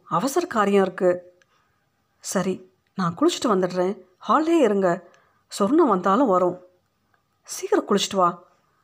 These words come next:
ராஜு ஒரு மணி நேரம் தியானம் செய்கிறேன் என்று சொன்னதற்கு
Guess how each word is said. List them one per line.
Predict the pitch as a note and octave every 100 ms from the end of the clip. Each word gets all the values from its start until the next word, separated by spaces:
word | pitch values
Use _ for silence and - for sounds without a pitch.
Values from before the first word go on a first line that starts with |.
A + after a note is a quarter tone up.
| _ _ _ _ _ _
ராஜு | G3 A3 F4 C#4+
ஒரு | G3+ F#3+
மணி | F#3+ F3+
நேரம் | F#3 F#3 F3 F#3+ - _ _ -
தியானம் | G3+ G3+ F4 F4+
செய்கிறேன் | - G#3+ G3+ G3+
என்று | F#3+ F3+ F3
சொன்னதற்கு | E3+ F#3+ G#3+ F3+ F3+ F3+ E3+